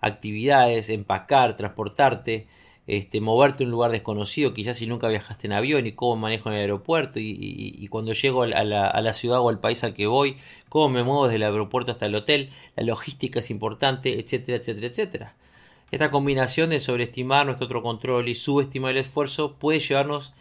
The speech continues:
a establecer metas que son poco realistas. Eh, "Este año me voy a volver millonario". Ok, muy bien. ¿Y, y cuáles son los pasos que vas a seguir para eso?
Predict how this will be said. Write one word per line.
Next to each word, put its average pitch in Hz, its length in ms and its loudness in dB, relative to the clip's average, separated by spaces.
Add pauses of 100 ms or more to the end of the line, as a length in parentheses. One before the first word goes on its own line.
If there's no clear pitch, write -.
(280)
a - 60 0
establecer 120 480 -2
metas 139 280 -2
que 127 80 -10
son 123 180 -4
poco 131 300 0
realistas. 123 600 -4 (720)
Eh, 101 580 0 (280)
"Este - 320 0
año 180 260 10
me 135 80 4
voy 156 120 8
a 170 60 8
volver 156 240 8
millonario". 123 720 2
Ok, 131 240 -4 (500)
muy 127 200 -6
bien. 120 400 -2
¿Y, 110 240 -10
y 113 60 -8
cuáles 147 240 0
son 127 100 -2
los 107 80 -4
pasos 117 280 -2
que - 80 -8
vas 104 120 -6
a 104 60 -12
seguir 110 320 -2
para 104 220 -2
eso? - 240 -8